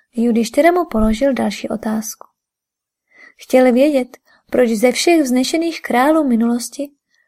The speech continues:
dosáhl Indrova sídla pouze Hariščandra. Také si přál, aby mu Nárada pověděl o svém setkání s Pánduem. Co mu Pándu řekl?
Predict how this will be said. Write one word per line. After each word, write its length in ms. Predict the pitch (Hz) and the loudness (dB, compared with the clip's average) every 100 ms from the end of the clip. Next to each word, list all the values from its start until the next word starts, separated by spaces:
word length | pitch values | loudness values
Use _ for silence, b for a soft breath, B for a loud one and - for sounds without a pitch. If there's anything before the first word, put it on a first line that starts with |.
| _ _ | _ _
dosáhl 580 | 220 220 - 262 320 349 | -4 -2 0 2 4 2
Indrova 400 | 247 254 311 302 | 0 2 2 2
sídla 480 | 269 - 269 247 226 | -2 -4 -4 -2 -2
pouze 360 | 220 208 214 220 | -4 -6 -4 -4
Hariščandra. 680 | 214 254 262 - 214 208 208 220 _ _ _ _ _ _ _ _ _ _ _ _ _ _ _ _ - | -2 -4 -4 -6 -6 -6 -8 -12 _ _ _ _ _ _ _ _ _ _ _ _ _ _ _ _ -8
Také 320 | 233 269 311 | 0 4 4
si 140 | 311 | 2
přál, 460 | 311 - 254 262 240 233 B B - | -2 -2 0 0 -4 -8 B B -2
aby 200 | 226 240 | 0 2
mu 140 | 240 | 2
Nárada 440 | 226 233 277 311 | 2 2 2 0
pověděl 540 | 277 220 240 233 269 277 | -2 -4 -2 0 0 0
o 40 | 294 | -4
svém 300 | - 233 214 | -4 -4 -4
setkání 540 | - 226 - 240 240 | -6 -8 -4 -2 -2
s 100 | 233 | -4
Pánduem. 680 | - 214 214 214 208 208 208 _ _ _ _ _ _ _ _ _ _ _ _ - | -8 -6 -4 -4 -6 -8 -12 _ _ _ _ _ _ _ _ _ _ _ _ -12
Co 120 | - | -2
mu 180 | 240 233 | 2 2
Pándu 360 | 240 240 240 254 | 2 2 2 0
řekl? 300 | 285 294 | -2 -4